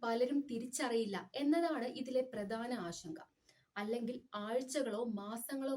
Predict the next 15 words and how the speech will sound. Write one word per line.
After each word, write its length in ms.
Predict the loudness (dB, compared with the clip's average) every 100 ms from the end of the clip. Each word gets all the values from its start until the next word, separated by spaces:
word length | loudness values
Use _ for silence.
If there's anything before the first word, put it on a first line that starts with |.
| -4
കഴിയുമ്പോഴായിരിക്കും 1080 | -6 -2 -2 0 0 2 0 -2 -6 -14 -8 -2
പലരും 380 | 0 2 0 -4 _ 0
തങ്ങളുടെ 380 | 2 4 2 0 0
ഫോണിൽ 360 | -2 0 -6 -6 _ _ _ -4
ആരോ 540 | -2 2 4 4 4 -4
അനധികൃതമായി 960 | -2 -2 -2 -2 0 2 2 0 -4 -4
കടന്നു 340 | -4 0 0
കൂടിയിട്ടുണ്ട് 760 | 0 -6 -6 -4 -2 -2 -2 -4 -2
എന്ന് 160 | 2 2
മനസ്സിലാക്കുക. 720 | 2 -2 -4 -6 -6 -14 -20 -20 _ 0
നമ്മുടെ 320 | 4 4 4 4
കൈവശമുള്ള 640 | 4 4 2 2 4 4
ഫോൺ 340 | 2 -4 -4 -4 -4
അസാധാരണമായി 920 | 0 2 2 2 4 4 2 0 -2
പെരുമാറിയാൽ 600 | -2 -2 -2 -2 -4